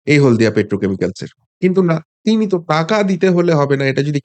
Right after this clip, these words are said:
খেলামেলা মৎসব হতো, যদি ভোট পাওয়ার ব্যাপার হতো, ক্লাবকে অনুদান, দুর্গাপুজোর অনুদান, তিনি সহসায় দিয়ে দিতেন, কোনো রকম কোনো ব্যাপার নেই। তাকে বলতেও হতো না, না বলতেই তিনি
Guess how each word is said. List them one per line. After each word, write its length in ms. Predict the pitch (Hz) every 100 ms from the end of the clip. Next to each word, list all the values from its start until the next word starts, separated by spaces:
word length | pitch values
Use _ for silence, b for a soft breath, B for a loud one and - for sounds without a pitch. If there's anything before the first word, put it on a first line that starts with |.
| -
খেলামেলা 500 | 135 180 185 185 185
মৎসব 420 | 170 170 190 175
হতো, 300 | 160 160 147 B -
যদি 120 | 147 131
ভোট 280 | 104 170 202
পাওয়ার 260 | 190 185 185
ব্যাপার 280 | 165 160 160
হতো, 260 | 156 147
ক্লাবকে 420 | 139 - 170 - 180
অনুদান, 420 | 175 170 156 156
দুর্গাপুজোর 520 | 151 151 156 175 170
অনুদান, 300 | 165 147 135 - _ _
তিনি 180 | 349 330
সহসায় 460 | - 160 170 185
দিয়ে 200 | 165 143
দিতেন, 280 | 131 123 113 - B B -
কোনো 160 | 185
রকম 280 | 175 175 175
কোনো 160 | 170 156
ব্যাপার 260 | 123 120
নেই। 160 | 113 101
তাকে 180 | 117 127
বলতেও 400 | 123 143 202 202
হতো 180 | 185 196
না, 120 | 190
না 160 | 151
বলতেই 340 | 139 147 151 160
তিনি 240 | 156 143